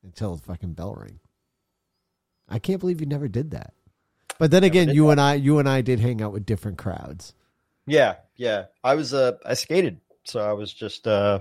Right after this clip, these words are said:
Speaker 2: I chilled with skaters.
Speaker 1: Right. Nice. So
Speaker 2: And skaters were usually just smoking weed and hanging out.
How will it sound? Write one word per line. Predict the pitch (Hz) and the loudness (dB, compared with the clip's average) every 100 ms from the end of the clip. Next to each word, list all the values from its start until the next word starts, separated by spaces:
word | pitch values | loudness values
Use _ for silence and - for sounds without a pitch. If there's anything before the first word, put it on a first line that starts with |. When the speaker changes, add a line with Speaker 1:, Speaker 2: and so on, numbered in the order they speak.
| 92 | -4
Speaker 2:
I | 107 | -6
chilled | 117 107 | -2 -4
with | 110 101 | -4 -8
skaters. | - 156 92 - _ _ _ _ - | -8 -10 -10 -18 _ _ _ _ -14
Speaker 1:
Right. | 98 117 _ _ _ _ _ _ _ _ _ _ _ | -10 -10 _ _ _ _ _ _ _ _ _ _ _
Nice. | 107 98 90 | -8 -8 -8
So | - 120 | -4 0
Speaker 2:
And | 139 127 | 0 0
skaters | _ 143 131 127 | _ 0 0 0
were | 117 | -2
usually | 120 123 123 | -2 -4 -4
just | 113 120 | -4 -4
smoking | - 131 131 | -2 -2 0
weed | 139 139 | -4 -4
and | 139 127 | -4 -4
hanging | 135 175 | -4 -6
out. | 165 | -8